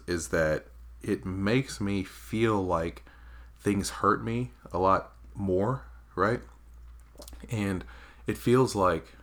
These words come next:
um, like, I feel sometimes wrong for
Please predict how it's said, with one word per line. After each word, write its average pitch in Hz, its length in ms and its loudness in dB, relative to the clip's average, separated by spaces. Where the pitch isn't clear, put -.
um, 92 500 0
like, 101 220 2
I 101 100 6
feel 127 340 4
sometimes 92 520 -4
wrong 87 540 -2
for 85 460 -2